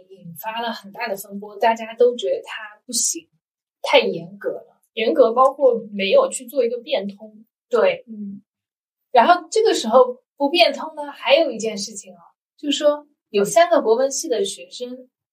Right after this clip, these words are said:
Speaker 1: 啊，不是，不是，这个时候还有一件事情，就是大家发现呢，对于跟他关系比较好的学生，有同样的违规的事情，但是杨英语没有处理。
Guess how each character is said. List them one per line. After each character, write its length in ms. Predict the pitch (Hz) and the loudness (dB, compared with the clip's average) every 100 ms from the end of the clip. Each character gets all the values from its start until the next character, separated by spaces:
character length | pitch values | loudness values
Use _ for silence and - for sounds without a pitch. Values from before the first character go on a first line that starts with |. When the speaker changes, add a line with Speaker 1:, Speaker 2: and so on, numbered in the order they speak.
| _ _ _ _ _ - | _ _ _ _ _ -12
Speaker 1:
啊， 340 | 233 220 208 202 | -4 -2 -2 -4
不 180 | - - | -10 -14
是， 120 | 208 | -8
不 60 | |
是， 160 | 185 - _ _ _ | -8 -10 _ _ _
这 100 | 370 | -6
个 60 | 339 | 0
时 60 | |
候 80 | 339 | 2
还 180 | - 285 | 4 2
有 80 | 285 | 2
一 40 | |
件 180 | 208 208 | -4 -12
事 160 | - 226 | -14 -16
情， 280 | - 170 _ _ _ | -18 -20 _ _ _
就 140 | 302 | -10
是 280 | 269 285 285 | -10 -10 -2
大 180 | 330 311 | 0 2
家 160 | 302 | 0
发 180 | 294 320 | 0 -2
现 180 | 320 294 | -2 -10
呢， 200 | 269 269 _ _ | -10 -12 _ _
对 180 | - 381 | 2 2
于 160 | 294 294 | 2 -2
跟 140 | 330 | -4
他 140 | 330 339 | -4 0
关 180 | 339 349 | 0 0
系 120 | 262 | -4
比 100 | 208 | -4
较 220 | 233 339 | 2 2
好 220 | - - | 0 -12
的 100 | 190 | -10
学 200 | - - - | -10 -10 -14
生， 180 | - - _ _ _ _ - | -18 -20 _ _ _ _ 2
有 180 | 214 | 4
同 280 | 196 - 196 | 4 -2 -2
样 220 | 220 269 226 | 2 2 2
的 220 | 180 165 | 0 0
违 200 | 170 - | -6 -8
规 160 | 226 226 | -6 -2
的 80 | |
事 180 | 196 - | -2 -4
情， 140 | - - _ | -12 -18 _
但 120 | 220 | 0
是 140 | 214 208 | 0 -2
杨 180 | 175 190 | -10 -10
英 80 | 214 | -12
语 120 | 202 | -10
没 100 | 185 | -8
有 80 | 208 202 | -4 -4
处 220 | - - | -6 -10
理。 260 | - - | -10 -10